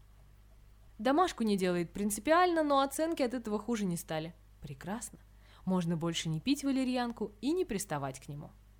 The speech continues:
Или же ребёнок в процессе такого эксперимента нахватает двоек, замечаний,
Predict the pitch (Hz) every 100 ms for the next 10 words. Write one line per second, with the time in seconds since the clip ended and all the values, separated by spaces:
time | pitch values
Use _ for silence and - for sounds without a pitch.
0 | - - - 320 285 247 254 208 269 311
1 | 262 - 220 220 240 208 214 214 214 208
2 | - 208 208 247 294 220 208 202 202 214
3 | 196 170 175 254 202 170 185 190 - 262
4 | 262 180